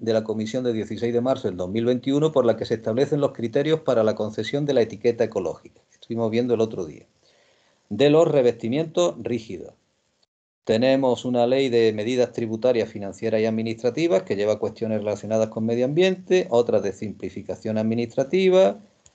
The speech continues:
hay una de corrección de errores de la ley nueve de mil, dos mil diecinueve de modificación tal del cambio climático,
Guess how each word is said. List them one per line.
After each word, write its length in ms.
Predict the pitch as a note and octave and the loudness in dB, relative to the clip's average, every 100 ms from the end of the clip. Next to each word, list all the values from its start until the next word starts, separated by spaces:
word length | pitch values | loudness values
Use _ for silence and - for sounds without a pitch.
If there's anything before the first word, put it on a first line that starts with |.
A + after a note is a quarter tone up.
| _ _ | _ _
hay 240 | - B2 C3 | -4 -2 0
una 200 | C3+ B2 | 0 2
de 120 | A2+ | 2
corrección 580 | A#2 A2+ G#2+ - C3 B2 | 2 0 -2 0 0 4
de 80 | A#2+ | 2
errores 680 | A2+ D3 C#3+ A#2+ G#2+ - _ _ _ _ _ _ - | 4 4 6 4 0 -8 _ _ _ _ _ _ -2
de 180 | A#2 | 2
la 100 | A#2 | 4
ley 280 | A2+ C3+ C3+ | 4 2 0
nueve 340 | A#2+ C3+ B2+ A#2 | 0 2 2 0
de 140 | A2+ | -2
mil, 320 | A2+ B2+ A#2 | -2 -4 -4
dos 160 | G#2+ A2 | -2 -2
mil 160 | B2 B2+ | -2 -2
diecinueve 680 | B2 A#2 A#2 C3 A#2+ G#2+ G#2+ | -4 -2 0 0 0 -2 0
de 180 | A2 A#2 | 0 2
modificación 720 | A2+ A2 A2+ A2 G#2+ B2+ A2 | 0 -2 -4 -4 -2 -4 0
tal 220 | B2+ A#2 | 0 0
del 180 | G#2+ G2+ | -4 -4
cambio 380 | A#2+ A#2 A2+ A2 | -4 -2 -2 -2
climático, 880 | A2+ C3 D#3+ F3 F3+ F#3+ G3+ A3+ | 0 0 0 -2 -2 -2 -4 -6